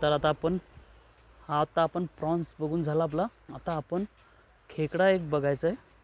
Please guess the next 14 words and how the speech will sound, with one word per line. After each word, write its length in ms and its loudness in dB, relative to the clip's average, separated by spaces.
कारण 240 -4
इथं 240 -4
हे 160 2
दोनच 540 -2
एवढे 300 0
फेमस 480 -2
आहेत 140 2
ना, 160 -2
पब्लिक 280 0
याला 280 2
बघ-, 340 4
बघायलाच 460 2
भरपूर 360 -4
जण 180 0